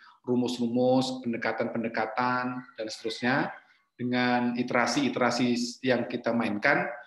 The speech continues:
sehingga solusi numerik itu bisa didekati dengan solusi numerik. Ya, solusi analitik tadi bisa didekati dengan solusi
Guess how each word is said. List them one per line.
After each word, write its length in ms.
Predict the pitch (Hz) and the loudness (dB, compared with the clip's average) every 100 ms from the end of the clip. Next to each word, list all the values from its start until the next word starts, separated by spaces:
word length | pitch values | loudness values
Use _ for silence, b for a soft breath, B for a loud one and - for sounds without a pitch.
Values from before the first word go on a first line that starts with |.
| B | B
sehingga 400 | - 120 113 151 | -6 -4 0 2
solusi 320 | 151 135 123 135 | 2 2 2 2
numerik 400 | 131 131 135 156 | 4 2 2 0
itu 80 | |
bisa 240 | - 127 127 | -2 -2 0
didekati 480 | 127 - 123 120 151 | 0 -2 0 2 0
dengan 240 | 123 139 | 0 -2
solusi 400 | - 110 107 147 | -4 -6 -4 -4
numerik. 400 | 131 113 - - _ _ _ | -6 -8 -12 -18 _ _ _
Ya, 160 | - - | -14 -8
solusi 320 | 135 123 131 | -4 0 2
analitik 240 | 127 123 | 2 0
tadi 160 | - 151 | 0 2
bisa 160 | 151 - | 0 -4
didekati 400 | - - 110 139 | -4 -4 -2 -2
dengan 160 | 120 | -2
solusi 500 | - 110 104 - 143 | -2 -4 -6 -6 -8